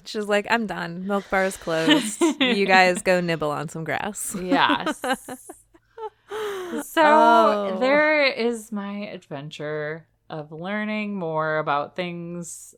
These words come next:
Speaker 2: in the goat world and just being a little overly anxious and enthusiastic to help out when, you know what, nature's, nature's got its way.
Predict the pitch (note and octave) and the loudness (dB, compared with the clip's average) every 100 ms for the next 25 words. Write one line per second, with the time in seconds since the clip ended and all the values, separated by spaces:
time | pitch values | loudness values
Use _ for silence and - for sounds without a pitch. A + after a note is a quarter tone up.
0 | _ _ - E3+ E3 D#3 C#3 C3+ D3 C#3 | _ _ -14 -10 -10 -4 -4 -4 -8 -6
1 | C#3 C#3+ C#3+ _ _ _ _ _ _ _ | -4 -4 -8 _ _ _ _ _ _ _
2 | _ _ _ - E3+ D#3 D#3+ D#3 E3 E3 | _ _ _ -14 -10 -8 -10 -10 -6 -4
3 | D#3 C#3 - F3 F3 E3+ E3 - E3 E3 | -4 -6 -10 -8 -4 -2 -4 -4 -6 -6
4 | F3 E3 D#3+ - D#3 D#3+ - C#3+ D3+ - | -6 -6 -6 -8 -10 -10 -8 -6 -8 -10
5 | - _ D#3 C#3+ D3 C#3+ D#3+ D#3 D3+ D3+ | -20 _ -14 -12 -14 -14 -14 -12 -12 -8
6 | D3 C#3+ - D#3 D3+ - D#3+ F3 F3 C4 | -8 -8 -8 -12 -12 -16 -8 -8 -4 -2
7 | D#4+ D#4+ _ _ _ _ _ _ C4 C#4 | -2 -6 _ _ _ _ _ _ -8 -6
8 | C#4 D4 D#4+ D4+ - C#4 C#4 C#4+ C#4 - | -4 -2 -4 -4 -8 -10 -8 -10 -10 -16
9 | _ B3+ C4+ C#4 C#4 - C4 C4+ C4 - | _ -14 -12 -12 -12 -6 -4 -4 -8 -10
10 | C4+ B3 F3 F3 | -8 -6 -6 -10